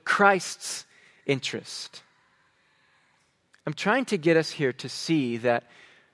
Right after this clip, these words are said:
concern for others is a holy thing.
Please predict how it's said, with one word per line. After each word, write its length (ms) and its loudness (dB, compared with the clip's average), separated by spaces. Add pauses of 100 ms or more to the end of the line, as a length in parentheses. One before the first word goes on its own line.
(220)
concern 640 2
for 280 4
others 560 2 (380)
is 160 4
a 40 6
holy 540 4
thing. 480 -4